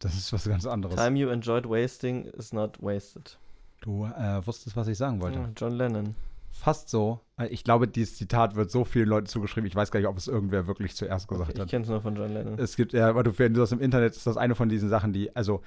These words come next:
Speaker 1: es ist nicht ganz so offensichtlich wie bei Abraham Lincoln und irgendwas über das, so Never Trust Internet Quotes oder so, aber, ähm,
Speaker 2: Hm,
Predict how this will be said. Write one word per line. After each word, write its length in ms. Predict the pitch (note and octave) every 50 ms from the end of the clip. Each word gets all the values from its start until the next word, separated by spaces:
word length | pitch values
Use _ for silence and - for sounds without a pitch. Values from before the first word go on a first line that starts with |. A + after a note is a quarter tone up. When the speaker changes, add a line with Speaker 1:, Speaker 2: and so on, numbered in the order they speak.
| - - -
Speaker 1:
es 120 | - C3+
ist 80 | C#3 C#3+
nicht 120 | C#3+ -
ganz 180 | - C#3+ D#3+ D3+
so 80 | E3+ D3
offensichtlich 480 | D3 A2+ B2+ A#2 C3 A#2+ A#2+ B2 - B2
wie 80 | A#2
bei 240 | G2+ A2+ A2 G#2+ A#2
Abraham 320 | A2+ G#2 A2+ F#2+ A#2 A2
Lincoln 480 | G#2 A2 A#2 B2+ - C3 C3 B2+ C3 C3
und 100 | A#2+ G#2
irgendwas 280 | G#2+ G#2+ G2 G#2 A2 G#2
über 240 | - - G#2+ G2+ F2+
das, 120 | F2 -
so 300 | - - C#3 A#2 F#2 G2
Never 260 | G2 G#2 A2 G#2+ G#2
Trust 280 | - - - G#2 - -
Internet 260 | C#3 C#3 D3 D3 D3
Quotes 300 | - - D3 D3 D3 -
oder 160 | C#3+ C#3 C3+
so, 180 | A#2+ C3+ C#3+ D3+
aber, 400 | A2 G#2+ F#2+ G#2 G#2 G2+ G2 G2+
ähm, 300 | A2 G2 F#2 F#2 F2+ F2+ - -
Speaker 2:
Hm, 180 | - D3+ G3+